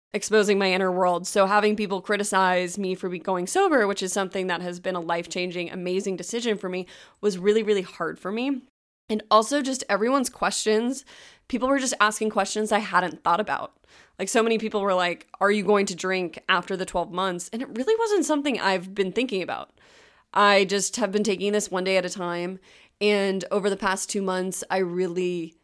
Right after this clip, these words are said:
reflected on so many people's questions. I really reflected on my journey with sobriety.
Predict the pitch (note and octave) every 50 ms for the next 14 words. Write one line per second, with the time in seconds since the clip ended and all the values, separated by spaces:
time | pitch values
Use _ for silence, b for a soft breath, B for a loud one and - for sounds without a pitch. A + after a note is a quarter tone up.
0 | _ _ _ _ _ _ - G3 G3+ G3+ - - C4+ - - - G#3+ G3 F3 E3+
1 | - - F#3 F#3 F#3+ F#3+ G#3+ G3+ G3+ G3+ G3+ F#3 G#3 F#3+ - F3+ - - - F3+
2 | F3 - - A3 A#3 C#4+ C#4+ C4+ G#3+ F#3+ G3 F#3+ F3+ E3 E3 - F3+ F3+ F3+ -
3 | F#3 F3 F3 E3+ F3 E3+ E3+ E3 D#3+ - F3+ F3+ F3+ F3 F3 F3 - - - F3+
4 | F3+ F3+ E3+ E3+ E3+ E3+ F3+ G#3+ A#3 G#3+